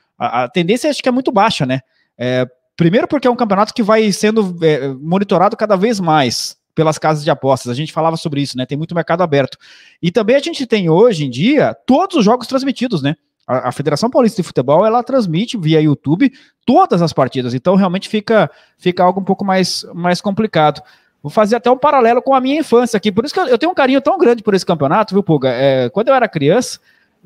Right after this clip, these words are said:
não tinha quatro divisões, não. Eram duas, passaram a ser três. Mas eu vi muito jogo aqui da segunda divisão na época, que hoje equivale à quarta divisão, né? Porque esses times que todos que estão jogando aí, eu vi jogar aqui contra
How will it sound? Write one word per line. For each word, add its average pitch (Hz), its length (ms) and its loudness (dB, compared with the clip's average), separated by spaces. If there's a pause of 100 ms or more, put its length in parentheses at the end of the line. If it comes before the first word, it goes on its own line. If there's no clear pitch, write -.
(100)
não 254 160 0
tinha 311 180 0
quatro 269 300 0
divisões, 208 420 2
não. 170 180 2
Eram 214 220 2
duas, 226 560 4
passaram 190 300 0
a 185 40 0
ser 180 180 0
três. 190 420 0 (340)
Mas 180 220 0
eu 254 60 6
vi 254 140 0
muito 302 280 0
jogo 240 260 4
aqui 208 400 0
da 170 200 0
segunda 285 560 0
divisão 302 440 4
na 190 140 2
época, 120 560 -2
que 147 220 0
hoje 196 320 2
equivale 156 680 0
à 120 140 0
quarta 127 500 0
divisão, 113 520 -4
né? 110 100 -4
Porque 131 320 -4 (220)
esses 196 240 0
times 214 280 -2
que - 120 -10
todos 175 240 -2
que 165 80 -2
estão 160 200 0
jogando 151 340 0
aí, 143 180 4
eu 262 120 4
vi 277 140 -4
jogar 226 260 2
aqui 240 160 -4
contra 233 400 2